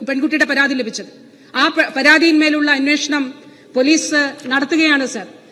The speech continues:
സർ, അതുപോലെ തന്നെ കെ സി എ, അത് ബ്രിജിത് ഭൂഷന്റെ കേസിൽ സ്വീകരിച്ച നിലപാടല്ല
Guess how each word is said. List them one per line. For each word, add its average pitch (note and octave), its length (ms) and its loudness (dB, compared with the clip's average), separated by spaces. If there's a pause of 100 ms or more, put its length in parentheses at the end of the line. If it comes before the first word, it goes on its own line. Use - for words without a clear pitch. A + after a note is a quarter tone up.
(200)
സർ, D#4+ 220 2 (200)
അതുപോലെ D#4+ 380 2
തന്നെ E4 240 2
കെ C#4+ 100 0 (100)
സി F4+ 100 0 (100)
എ, E3+ 40 -8 (840)
അത് B3+ 180 0
ബ്രിജിത് C#4 320 -2
ഭൂഷന്റെ F4 460 2
കേസിൽ E4 420 0 (200)
സ്വീകരിച്ച D#4+ 440 0 (140)
നിലപാടല്ല D#4+ 600 2